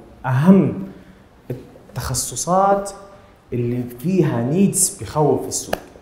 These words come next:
سواء كان السوق الاردني او السوق الخليجي. وما حد يجي يقول لي اف تي تي اكس، اوكي؟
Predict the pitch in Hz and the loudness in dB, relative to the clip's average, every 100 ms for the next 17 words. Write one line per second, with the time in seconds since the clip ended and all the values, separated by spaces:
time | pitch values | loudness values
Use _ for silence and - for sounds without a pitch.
0 | - - - 131 120 120 107 - - 127 | -20 -18 -6 -4 -2 -4 -8 -10 -10 -6
1 | 127 127 151 170 - 127 107 - - - | -6 -6 -6 -8 -8 -8 -8 -12 -14 -10
2 | 120 110 - - - - - 92 87 139 | 0 0 -2 -14 -20 -16 -12 -12 -12 -8
3 | 165 143 143 160 185 190 - - - - | -4 -4 -4 -4 -6 -8 -14 -20 -20 -12
4 | 127 - - - - - - - - 156 | -10 -10 -12 -12 -6 -6 -6 -12 -6 -4
5 | 202 | -4